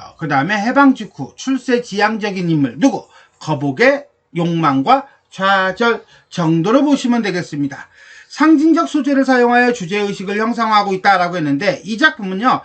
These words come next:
전반부와 후반부의 어떤 흐름을 통해서 어떤 사건 전개를 보는 것이 조금 더 편합니다.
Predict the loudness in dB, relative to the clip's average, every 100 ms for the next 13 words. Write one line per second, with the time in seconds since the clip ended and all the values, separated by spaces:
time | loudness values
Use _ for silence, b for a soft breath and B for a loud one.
0 | B _ -8 -2 2 2 2 0 0 0
1 | 0 0 -2 0 -2 -2 -4 -2 0 0
2 | -2 -2 -4 -4 -4 -2 0 0 B B
3 | B -12 -8 -8 -8 -2 0 2 2 2
4 | 2 -4 -4 -4 -4 -8 -8 -6 -4 -4
5 | -2 -2 -2 _ -6 0 2 2 -2 -14
6 | -20